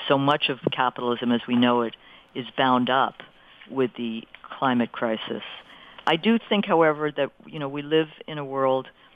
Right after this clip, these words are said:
where there is more openness to really rethinking the kind of society and its relationship to capitalism, the corporations versus people. And,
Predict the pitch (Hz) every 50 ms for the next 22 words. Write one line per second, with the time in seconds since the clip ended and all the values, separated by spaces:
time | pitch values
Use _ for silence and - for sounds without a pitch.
0 | _ _ _ _ _ _ - 139 147 143 135 139 135 135 131 - 135 131 131 -
1 | - - 135 135 - - 143 131 123 113 113 - - - - - 123 117 120 131
2 | 135 135 135 135 135 135 131 127 117 120 127 127 123 - - - 135 135 139 -
3 | - 113 104 101 104 - _ _ - - - - - - 131 131 - - 143 131
4 | 127 127 120 - - - 117 - - - 139 131 131 131 135 131 120 117 117 113
5 | - _ - 123 123 123 117 - - - 127 113 123 123 131 - - - 131 117
6 | - - 117 - - 123 - - 131 113 110 - - 117 117 113 110 - - 110
7 | 107 110 - - - - - - - - - - - - - - - - 156 143
8 | - - 135 135 131 139 127 - - 135 131 123 123 123 - - 127 127 120 -
9 | - 123 - - - - 131 120 - - 120 113 113 110 - - - - - -
10 | - - - _ _ - 139 135 131 131 127 131 127 -